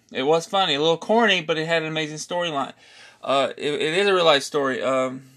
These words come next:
you know, um, the, you know, the Courtney character is kind of fiction, uh, but he did end up getting married, and that's why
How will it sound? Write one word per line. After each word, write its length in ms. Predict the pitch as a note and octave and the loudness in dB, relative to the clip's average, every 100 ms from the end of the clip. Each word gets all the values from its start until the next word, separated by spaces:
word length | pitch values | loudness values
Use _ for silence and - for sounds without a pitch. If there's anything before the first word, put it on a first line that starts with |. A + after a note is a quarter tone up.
| - | -12
you 120 | C3 | -6
know, 260 | C3 C3 - _ C#3 | -4 -4 -8 _ -2
um, 500 | C#3 C3+ C#3 D3 D3+ _ _ _ _ _ _ _ _ _ - - | -2 -2 -8 -16 -20 _ _ _ _ _ _ _ _ _ -20 0
the, 280 | D#3 D3+ - - - - | 2 2 0 -12 -14 -6
you 60 | |
know, 180 | F3 F3 | -2 -2
the 100 | E3+ | -2
Courtney 360 | - G#3 G3 G3+ | 4 4 4 0
character 400 | G3 F#3 E3+ E3 | 0 0 0 -4
is 120 | D3+ | -6
kind 300 | - D#3 E3 | -4 -2 -2
of 260 | D#3 - _ _ _ - | -6 -14 _ _ _ -20
fiction, 680 | - - F3 E3+ F#3 E3+ E3+ _ _ _ _ | -12 -6 -4 -4 -6 -6 -10 _ _ _ _
uh, 240 | - C#3+ D3 | 0 2 4
but 180 | D#3+ D#3+ | 2 2
he 80 | |
did 200 | E3+ F#3 | 4 2
end 180 | E3+ F3+ | 2 -2
up 120 | F3+ | -2
getting 200 | E3+ E3 | -2 -4
married, 240 | D#3 D#3+ D#3+ | -2 -2 -2
and 100 | D3+ | -2
that's 200 | E3+ F3 | -4 2
why 360 | E3+ E3+ D#3 | 4 6 4